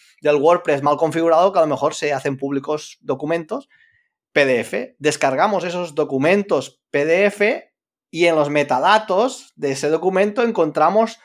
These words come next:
datos de, que vinculaban a esta persona con esa empresa cuando supuestamente ya había dejado esa empresa. O sea, lo había generado él ese documento. Imaginaos. Entonces, esa es la diferencia. O sea, OSIN podíamos abarcar muchas, muchas cosas a la hora de buscar.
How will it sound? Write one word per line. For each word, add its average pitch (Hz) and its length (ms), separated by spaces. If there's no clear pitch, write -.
datos 165 600
de, 185 320
que 170 140
vinculaban 160 800
a 139 80
esta 175 240
persona 190 480
con 139 180
esa - 140
empresa 185 500
cuando 170 280
supuestamente 190 800
ya 185 80
había 180 180
dejado 170 340
esa 135 140
empresa. 139 500
O - 40
sea, 139 140
lo 127 100
había 156 220
generado 151 480
él 196 120
ese 139 140
documento. 135 500
Imaginaos. 151 760
Entonces, 165 380
esa 151 160
es 202 40
la - 0
diferencia. 160 380
O - 20
sea, 139 260
OSIN 160 300
podíamos 190 320
abarcar 175 480
muchas, 170 720
muchas 165 420
cosas 135 200
a - 20
la 131 80
hora 127 140
de 127 60
buscar. 123 320